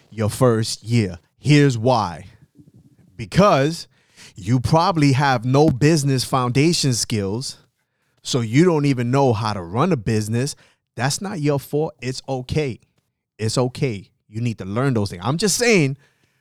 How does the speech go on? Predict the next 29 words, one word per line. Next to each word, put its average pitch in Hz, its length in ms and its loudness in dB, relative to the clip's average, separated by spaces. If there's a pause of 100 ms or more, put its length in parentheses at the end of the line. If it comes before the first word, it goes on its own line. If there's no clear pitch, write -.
(220)
a 101 80 -6
lot 123 280 0
of 143 80 -2
cats 156 300 2
are 139 60 0
like, 120 260 -2 (160)
"I'm 127 140 0
gonna 135 120 0
teach 170 320 -2
you 170 80 2
something 175 560 0 (320)
and 127 420 0
you're 131 100 2
gonna 139 200 2
make 135 240 2
a 120 60 0
hundred 135 340 2
thousand 135 340 2
dollars." 120 380 0
Can 175 440 2
the 160 100 4
skill 185 640 0 (840)
that 143 240 0
they're 143 180 6
showing 190 500 4
you, 110 380 0 (1120)
when 123 540 0
used 156 760 4 (760)
correctly 143 680 2